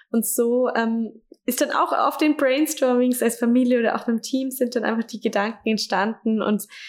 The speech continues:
sind dann aber auch immer sehr stark mit dem Team auch weiter verfeinert worden. Und zum Beispiel jetzt bei unserem Classics sind wir auch dankbar, dass wir so eine tolle Store-Managerin haben,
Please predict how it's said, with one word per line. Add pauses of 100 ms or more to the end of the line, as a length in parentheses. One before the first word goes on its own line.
(120)
sind
dann
aber
auch
immer
sehr
stark
mit
dem
Team
auch
weiter
verfeinert
worden. (400)
Und
zum
Beispiel
jetzt
bei
unserem
Classics
sind
wir
auch
dankbar,
dass
wir
so
eine
tolle
Store-Managerin
haben,